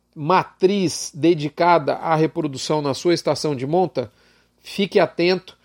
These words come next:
em breve novidades da Silva Feed aqui conosco. Moçada, e aí? Bolsa tá barato no quarto trimestre? Antes da gente mergulhar nesse assunto,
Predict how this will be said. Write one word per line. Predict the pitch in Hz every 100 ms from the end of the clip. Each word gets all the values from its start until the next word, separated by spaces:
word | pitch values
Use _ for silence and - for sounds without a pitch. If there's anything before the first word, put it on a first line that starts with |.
| _ _ -
em | 160
breve | 156 160 175 170
novidades | 170 175 143 139 151 131
da | 143 139
Silva | - 143 143
Feed | - 143 123
aqui | 120 131
conosco. | 135 113 110 - _ _ _ _ _ _ _ _
Moçada, | 165 165 247 202 131 117 _ - _ _ _ _ _ _ -
e | 226 254
aí? | 160 139 131 120 _ _ _ _ _
Bolsa | 143 117 165 214 226 - - 220 202 _ _ _ -
tá | 247
barato | 226 170 170 247 262 185
no | 170
quarto | 156 170 165 165
trimestre? | 139 151 165 240 175 - 135 -
Antes | 339 -
da | 226
gente | 190 190 180
mergulhar | 180 156 160 147
nesse | 131 127 -
assunto, | 107 - 196 156 123